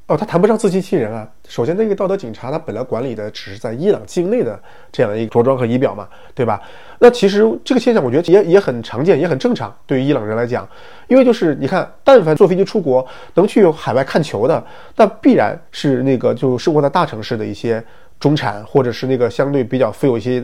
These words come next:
一，一些的那个比较亲西方一些的年轻人。那么他的家庭背景来讲的话，他一定不是说很保守、很传统的那种。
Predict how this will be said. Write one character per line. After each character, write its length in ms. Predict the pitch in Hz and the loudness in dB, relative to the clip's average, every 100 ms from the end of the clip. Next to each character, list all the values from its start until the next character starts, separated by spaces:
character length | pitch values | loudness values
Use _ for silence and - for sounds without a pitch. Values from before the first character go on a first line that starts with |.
| - | -4
一， 100 | 147 113 175 | -6 -6 -8
一 20 | |
些 140 | 147 139 | -2 -2
的 260 | 120 117 - | 0 -2 -4
那 140 | 151 131 | -6 -4
个 80 | |
比 100 | - | -2
较 80 | 139 | -2
亲 220 | 117 170 | -2 -4
西 140 | 151 160 | -2 -2
方 120 | 143 | -2
一 40 | |
些 100 | 127 | -2
的 60 | 127 | -4
年 180 | 123 120 | -4 -6
轻 140 | 151 | -6
人。 180 | 117 107 - - - - | -4 -6 -10 -20 -2 4
那 80 | 220 | 4
么 100 | 202 | 4
他 140 | 233 | 0
的 100 | 214 | 0
家 260 | - 247 240 | 2 4 4
庭 200 | 190 185 | 0 0
背 200 | 285 175 | 0 0
景 200 | 131 104 | -2 -4
来 100 | 120 | -4
讲 160 | 92 | -6
的 100 | 104 | -8
话， 140 | 113 113 | -8 -8
他 140 | 123 | -6
一 100 | 120 | -6
定 140 | 139 | -6
不 180 | 120 117 | -6 -6
是 160 | 117 117 | -6 -6
说 240 | - 123 - - - | 0 -2 -2 -16 -10
很 240 | - 107 | -8 -4
保 180 | 104 110 | -2 0
守、 140 | 131 | 0
很 140 | 117 104 | 0 -6
传 160 | 113 | -6
统 100 | 117 | -4
的 80 | 104 | -4
那 140 | 110 | -6
种。 120 | 101 | -6